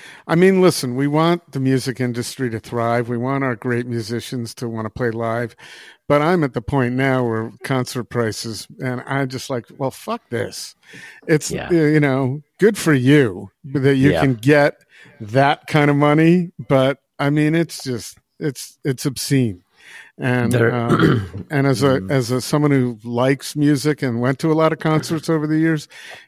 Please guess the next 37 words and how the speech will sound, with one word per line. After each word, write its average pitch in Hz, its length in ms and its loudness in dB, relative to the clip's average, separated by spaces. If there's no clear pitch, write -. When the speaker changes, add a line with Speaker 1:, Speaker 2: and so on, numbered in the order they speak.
Speaker 1:
you're 151 120 -2
not 165 160 0
gonna 139 140 -2
see 139 220 -4
me 147 220 2
laying 120 300 -2
out 107 180 -8
two 127 140 -6
grand 107 480 -6
to 127 100 -8
go 113 160 -4
see 120 240 -6
anybody. 120 340 2
When, 226 200 6
by 269 200 6
the 269 100 4
way, 254 420 6
Speaker 2:
It's - 120 -12
a - 60 -6
lot. 80 260 -10
Speaker 1:
a 240 120 4
month 247 300 4
later, 247 360 6
I 196 80 6
can 202 160 0
see 233 280 0
it, 233 200 4
uh, 208 240 0
with 202 220 6
my 202 340 0
Sonos 208 440 2
speakers 214 800 -2
and 190 300 0
have 170 300 -2
better 233 240 6
views, 208 640 4
like, 175 260 2